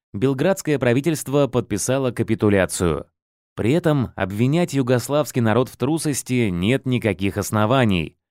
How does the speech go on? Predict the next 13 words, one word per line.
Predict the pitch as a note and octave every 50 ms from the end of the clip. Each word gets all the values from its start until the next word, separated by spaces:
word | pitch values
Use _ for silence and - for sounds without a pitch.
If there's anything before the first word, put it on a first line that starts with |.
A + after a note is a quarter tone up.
| _ _ _ -
поскольку | A#2+ A2 - - - F3+ F3+ E3+ - D3
самое | A#2+ - - D3+ D#3 D3 C#3+ C3+ B2+
активное | B2 - - D3+ D3 C3+ C3+ B2+ A2+
движение | F#2+ F#2+ G#2 F#2+ F#2 B2 B2 A2+ A2 G#2
сопротивления | F2 - F#2+ - F#2+ F2 G2 G2 F2 F#2+ A#2 C#3 C#3 A#2 G#2 F#2 E2+ E2+
в | F2+
оккупированной | G2 - B2+ A#2+ B2 D3+ D#3 D3 B2+ B2+ A#2+ A#2 A2+
нацистами | A2+ A2+ - - C#3+ C#3+ B2 - - A#2 G#2 G#2
Европе | F#2+ G2 F#2+ G#2 B2+ D#3+ C#3 - D3 C#3+
было | A#2+ G#2 G2+ C3 D3+ E3+ E3 E3+ D#3
именно | C#3+ B2 B2 C3 C3+ C3 B2 B2
в | A2+
Югославии, | G#2 G#2 A2 G2+ A2+ A2 G2+ - - A#2 A2+ A2 G#2 F#2 F#2 F2 D#2 C#2 -